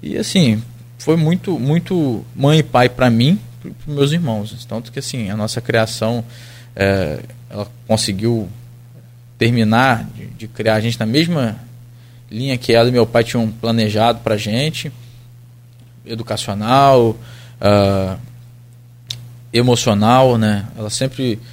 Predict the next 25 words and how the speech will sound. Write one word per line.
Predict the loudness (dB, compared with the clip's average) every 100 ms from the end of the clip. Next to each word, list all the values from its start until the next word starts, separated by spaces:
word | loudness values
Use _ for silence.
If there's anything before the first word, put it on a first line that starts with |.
| -20 -10
foi | -4
muito | -2
preocupada | 0 0 0 2 4 4
com | 2
a | 2
nossa | 2 0
saúde | 0 2 2
mental | 2 0 2 4 4
depois | 2 -2 -6
que | -2
isso | -2
aconteceu. | 0 -4 -2 -4
Então, | -2 -4
eu |
sempre, | -2 -4 -2 -2
eu | -2
fiz | 0 0
acompanhamento | 0 0 0 2 0 -2
com |
psicólogo, | -8 -8 0 0 2
acho | 2 0
que | -8
isso | -12 -8
é | -4
muito | -4 -4 -6